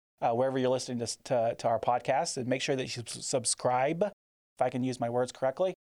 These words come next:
Uh, but if you're on YouTube watching us today, really, uh, glad that you got to get a behind the scenes look here. Um, again, even there specifically, leave a comment. Let us know how things are going. And, uh,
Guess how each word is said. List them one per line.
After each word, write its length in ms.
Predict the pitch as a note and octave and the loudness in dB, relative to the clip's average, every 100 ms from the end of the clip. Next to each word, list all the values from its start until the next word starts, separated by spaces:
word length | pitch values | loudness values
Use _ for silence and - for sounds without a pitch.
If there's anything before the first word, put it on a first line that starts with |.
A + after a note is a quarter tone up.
| _ | _
Uh, 120 | E3 | 0
but 140 | D3+ E3+ | 2 0
if 80 | G3+ | 2
you're 100 | G#3 | 0
on 100 | F3+ | 2
YouTube 340 | G3+ G3 D3 | 0 0 2
watching 320 | C#3+ D3+ D3+ | 2 0 0
us 140 | C#3+ - | 0 0
today, 300 | C3+ C3+ D#3+ | 0 2 2
really, 320 | C#3+ C#3 C3+ | 2 2 2
uh, 160 | B2+ | 0
glad 240 | A2+ C3 C3 | 2 0 0
that 60 | - | -2
you 100 | B2+ | -2
got 180 | B2+ B2+ | -2 0
to 40 | |
get 160 | B2+ B2 | 0 0
a 40 | |
behind 340 | A#2+ A#2+ B2 | 0 0 0
the 40 | B2 | 0
scenes 300 | - A#2+ A2+ | -2 -2 0
look 180 | B2+ B2 | -2 2
here. 200 | C3+ C3+ _ _ _ | 0 0 _ _ _
Um, 220 | C#3+ B2 B2 C3 - | 0 0 -2 -4 -4
again, 340 | C#3 D3+ C#3+ | -2 0 0
even 220 | D3+ E3 | 0 2
there 140 | C#3 C3 | 2 0
specifically, 560 | - B2+ A#2+ A#2 A#2+ | -2 -2 0 0 0
leave 180 | B2 D#3 | 2 0
a 60 | D#3 | 0
comment. 420 | C#3 C3+ B2 - | 0 2 0 2
Let 140 | C3 | 0
us 100 | C3+ | 0
know 100 | D3 | 0
how 240 | B2+ B2 A#2+ | 2 2 2
things 240 | C3 B2 | 0 -2
are 40 | A#2 | 0
going. 320 | A#2+ B2+ A#2 | 2 2 2
And, 160 | A2 | 0
uh, 200 | A#2+ A2+ | 2 2